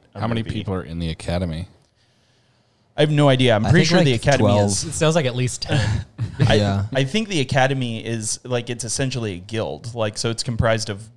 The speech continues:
Speaker 1: pretty much everyone in the film industry.
Speaker 2: Mm.
Speaker 1: Like, my uncle was actually part of, uh, uh, sag for a while, and so he got to, like, nominate movies for sag Awards.
Speaker 2: Hmm.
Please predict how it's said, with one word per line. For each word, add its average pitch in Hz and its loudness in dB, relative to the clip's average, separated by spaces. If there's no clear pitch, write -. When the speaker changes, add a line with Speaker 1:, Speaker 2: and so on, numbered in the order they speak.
Speaker 1:
pretty 135 0
much 113 0
everyone 104 0
in 101 -6
the 98 -4
film 90 -6
industry. 69 -10
Speaker 2:
Mm. 80 -12
Speaker 1:
Like, 135 -4
my 143 0
uncle 139 -4
was 113 -8
actually 110 -4
part 110 -2
of, 107 -4
uh, 101 0
uh, 101 -4
sag 123 0
for 110 -6
a 101 -4
while, 98 -4
and 113 -8
so 104 -4
he 110 -8
got 107 -6
to, 107 -6
like, 98 -10
nominate 104 -10
movies 101 -8
for 95 -16
sag 95 -6
Awards. 85 -10
Speaker 2:
Hmm. 104 -4